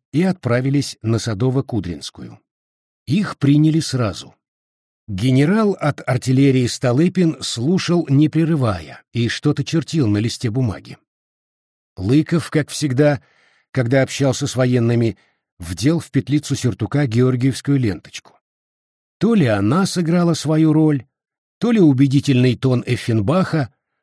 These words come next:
но до спора не дошло. О показаниях денщика про пустое гнездо в барабане револьвера говорить было нельзя, так как сыщики получили их негласным путем. Но даже без этого улик хватало.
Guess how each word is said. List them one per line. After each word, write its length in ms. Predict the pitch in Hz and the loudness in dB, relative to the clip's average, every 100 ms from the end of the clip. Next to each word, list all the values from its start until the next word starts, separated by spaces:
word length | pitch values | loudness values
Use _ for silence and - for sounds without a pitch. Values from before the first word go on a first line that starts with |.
| _ | _
но 260 | 90 113 220 | -2 2 2
до 140 | 220 | 2
спора 480 | 196 - 143 165 175 | -2 0 2 4 2
не 160 | 135 139 | 0 -2
дошло. 480 | 143 - 98 85 - _ _ _ _ _ _ _ _ | -2 -6 -8 -10 -12 _ _ _ _ _ _ _ _
О 120 | 110 | -4
показаниях 680 | 127 131 117 135 127 127 104 | -2 -2 0 2 2 2 0
денщика 680 | 120 107 - 110 156 143 - | -2 -2 -4 -4 -2 -2 -4
про 140 | - | -6
пустое 420 | - - - 127 | -6 -6 -2 -2
гнездо 520 | 107 120 131 107 131 101 | 0 0 0 0 0 0
в 120 | 95 | -2
барабане 460 | 110 110 117 110 | -2 -2 0 0
револьвера 640 | 107 107 107 135 156 104 - _ _ _ - | 0 0 0 0 0 -2 -6 _ _ _ -6
говорить 460 | 113 113 117 101 | -2 0 0 -2
было 240 | 95 127 127 | -2 0 2
нельзя, 640 | 131 127 131 165 110 - _ _ _ | 2 0 -2 -2 -4 -8 _ _ _
так 180 | 127 117 | -4 -2
как 180 | 127 120 | -2 -4
сыщики 560 | - 151 - 120 113 | 0 0 0 -4 -4
получили 500 | 120 123 123 - 127 | -2 0 0 0 2
их 260 | 123 123 - | 2 0 -2
негласным 680 | - 131 113 127 123 - 127 | 0 2 2 2 0 0 -2
путем. 400 | 156 156 92 87 _ _ _ _ _ _ _ _ | -2 -4 -8 -12 _ _ _ _ _ _ _ _
Но 240 | 95 139 | 0 2
даже 320 | 165 208 170 196 | 4 2 2 2
без 400 | 165 202 139 - | 4 2 2 -2
этого 480 | 196 196 151 120 107 | -2 0 0 0 0
улик 320 | 135 156 175 | 0 2 0
хватало. 580 | - - 143 - 87 - | -2 -4 -4 -4 -8 -10